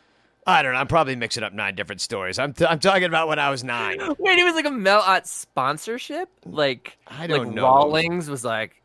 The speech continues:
Speaker 2: "Mel, can we put your <laughs> name on ten thousand
Speaker 1: I'm looking up
Speaker 2: gloves?"
Speaker 1: Mel Ott. It, it's actually coming up on Google. Signed
Speaker 2: Uh,
Speaker 1: nineteen. There's worth eighty million dollars.
Speaker 2: Oh,
Speaker 1: <laughs> no.
Speaker 2: Danny.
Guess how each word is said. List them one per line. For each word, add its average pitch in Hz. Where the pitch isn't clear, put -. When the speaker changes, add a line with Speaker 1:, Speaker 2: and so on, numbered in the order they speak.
Speaker 2:
"Mel, 143
can 139
we 143
put 170
your 156
<laughs> -
name 190
on 165
ten -
thousand 226
Speaker 1:
I'm -
looking 214
up 185
Speaker 2:
gloves?" 131
Speaker 1:
Mel 151
Ott. 135
It, 165
it's 147
actually 170
coming 139
up 147
on 101
Google. 90
Signed 135
Speaker 2:
Uh, 123
Speaker 1:
nineteen. 131
There's 135
worth 339
eighty 311
million 269
dollars. 247
Speaker 2:
Oh, 185
Speaker 1:
<laughs> 196
no. -
Speaker 2:
Danny. 262